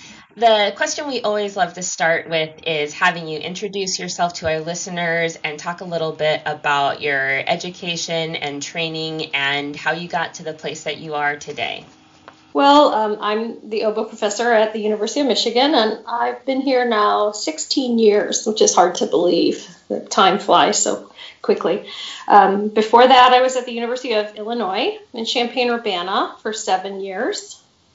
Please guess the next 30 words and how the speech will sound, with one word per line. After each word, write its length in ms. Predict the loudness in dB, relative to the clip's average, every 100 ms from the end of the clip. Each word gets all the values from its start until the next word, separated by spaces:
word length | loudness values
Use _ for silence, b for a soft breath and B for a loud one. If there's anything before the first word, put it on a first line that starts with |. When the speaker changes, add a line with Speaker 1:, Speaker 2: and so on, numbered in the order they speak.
| _
Speaker 2:
And 200 | -6 -4
before 340 | -4 -4 -2 2
that, 240 | 4 6
I 140 | 6 6
was 200 | 4 0
at 120 | -6
the 80 | -6
University 400 | -6 -6 -8 -6
of 80 |
Northern 260 | -4 -4 -4
Colorado 640 | 0 2 2 0 2 0
for 180 | 0 -6
four 380 | -8 -4 -2 -2
years. 540 | -4 -4 -4 -4 -8 B B -20 -20 B B _
Before 300 | 0 6 8
that, 160 | 8 10
I 240 | 12 12
was 180 | 10 2
at 500 | -6 -2 0 0 -2
Ithaca 340 | -2 -2 -2 -2
College 420 | 2 2 2 -2
for 220 | -6 -8
one 400 | 0 2 2 -2
year. 460 | -6 -12 -14 -14 -16 -18 _ _ b b b b b
So 460 | -6 0 6 6
that's 320 | 6 4 0 -6
my 200 | -8 -8
teaching 600 | -12 -4 -2 -2 -4 -8
career. 760 | -12 -16 -10 -6 -6 -6 -8 -10 B
Um, 580 | -2 0 -2 -6 -8 -14